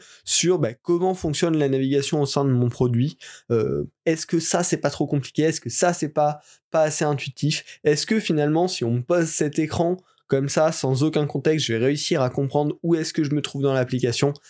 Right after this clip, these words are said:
C'est extrêmement important. Donc ça, vous pouvez le vérifier soit solo en faisant votre petite analyse, soit bien sûr avec des tests utilisateurs.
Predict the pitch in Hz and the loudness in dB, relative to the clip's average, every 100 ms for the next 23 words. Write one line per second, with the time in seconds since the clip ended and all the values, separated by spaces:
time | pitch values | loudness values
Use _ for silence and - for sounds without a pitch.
0 | _ - 147 - - 147 - - 127 131 | _ -2 0 0 0 0 0 -2 0 2
1 | 135 - - 135 123 113 - - _ - | 0 -2 -2 -2 -2 -4 -8 -12 _ -8
2 | 120 135 127 120 113 117 113 - 123 120 | 0 2 2 0 0 0 -2 0 -2 -2
3 | - - - - 151 147 147 147 139 117 | -8 -10 -4 0 0 0 -2 0 0 -2
4 | 113 123 120 117 123 120 123 117 117 127 | -2 0 0 0 -2 -2 -2 0 0 0
5 | - - _ - - 147 131 113 - 143 | -4 -10 _ -10 -2 0 0 -4 -4 -4
6 | 139 - _ 147 135 131 117 - 139 - | -4 -8 _ -2 0 0 -2 -2 -2 -2
7 | 143 123 - - - | -4 -2 -2 -6 -10